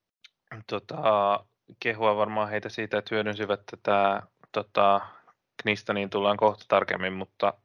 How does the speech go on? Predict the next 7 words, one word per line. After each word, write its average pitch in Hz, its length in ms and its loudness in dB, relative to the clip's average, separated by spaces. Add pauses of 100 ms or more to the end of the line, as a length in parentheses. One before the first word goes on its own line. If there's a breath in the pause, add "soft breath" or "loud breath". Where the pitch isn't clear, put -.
(120)
hyödynsivät 101 500 -2
tätä 101 200 -2
Knistanin, 95 640 -4 (280)
Knistaninkin 95 720 -4 (200)
nykyistä, 98 680 -2 (280)
tai 104 160 6
silloista, 110 580 4